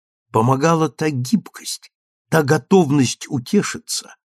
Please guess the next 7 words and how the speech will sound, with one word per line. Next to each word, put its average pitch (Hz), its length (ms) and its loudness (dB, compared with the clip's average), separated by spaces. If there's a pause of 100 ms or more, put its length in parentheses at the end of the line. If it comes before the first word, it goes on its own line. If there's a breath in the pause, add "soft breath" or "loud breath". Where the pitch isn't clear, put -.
(160)
та 175 140 2
способность 165 840 0
забывать 170 680 2
о 123 80 2
печальном 147 680 2
ради 139 240 4
весёлого 139 760 0